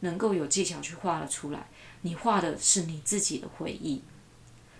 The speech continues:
这就是我们在鼓励孩子创作的时候，可以引导他们很重要的地方。我们不是在把我们的回忆请孩子画出来，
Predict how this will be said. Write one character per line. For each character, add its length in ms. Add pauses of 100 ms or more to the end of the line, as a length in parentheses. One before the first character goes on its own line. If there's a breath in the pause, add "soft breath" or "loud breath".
(120)
这 140
就 120
是 120
我 80
们 100
在 140
鼓 160
励 100
孩 160
子 100
创 280
作 160
的 80
时 220
候， 220 (320 loud breath)
可 60
以 80
引 180
导 160
他 160
们 200
很 180
重 220
要 160
的 80
地 260
方。 260 (540 loud breath)
我 100
们 200
不 100
是 160
在 180
把 200
我 40
们 140
的 120
回 180
忆 160
请 200
孩 200
子 140
画 220
出 260
来， 180